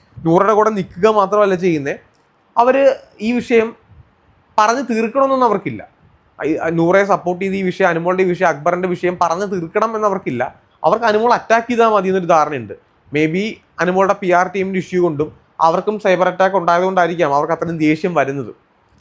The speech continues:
അനുമോളോട് അത്രയും ദേഷ്യം വരുന്നതിന്റെ റീസൺ അതായിരിക്കാം. കാരണം അനുമോളെ, അനുമോളുടെ പി ആർ ടീം എന്ന് പറഞ്ഞത് അനുമോളെ സപ്പോർട്ട് ചെയ്യുക മാത്രമല്ല ചെയ്തിരിക്കുന്നത്, മറ്റുള്ള ആൾക്കാരെ തരം താഴ്ത്തി എന്നുള്ളൊരു സ്റ്റേറ്റ്മെന്റ് കൂടെ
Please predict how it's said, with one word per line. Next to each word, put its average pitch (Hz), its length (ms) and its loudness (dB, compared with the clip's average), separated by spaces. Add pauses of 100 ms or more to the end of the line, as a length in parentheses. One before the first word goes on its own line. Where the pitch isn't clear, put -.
(280)
അനുമോളോട് 180 320 2
അത്രയും 202 200 -2
ദേഷ്യം 180 320 0
വരുന്നതിന്റെ 202 280 -2
റീസൺ 196 280 -2
അതായിരിക്കാം. 147 380 0
കാരണം 214 340 -2 (400)
അനുമോളെ, 240 720 2 (440)
അനുമോളുടെ 233 480 2
പി 214 100 0
ആർ 208 160 4
ടീം 196 380 -8
എന്ന് 190 140 -4
പറഞ്ഞത് 165 480 0 (380)
അനുമോളെ 208 420 4
സപ്പോർട്ട് 202 480 0
ചെയ്യുക 220 180 2
മാത്രമല്ല 180 500 2
ചെയ്തിരിക്കുന്നത്, 135 640 -4 (320)
മറ്റുള്ള 208 340 0
ആൾക്കാരെ 202 680 2 (600)
തരം 196 260 2
താഴ്ത്തി 208 720 2
എന്നുള്ളൊരു 190 360 0
സ്റ്റേറ്റ്മെന്റ് 190 500 -2
കൂടെ 190 420 2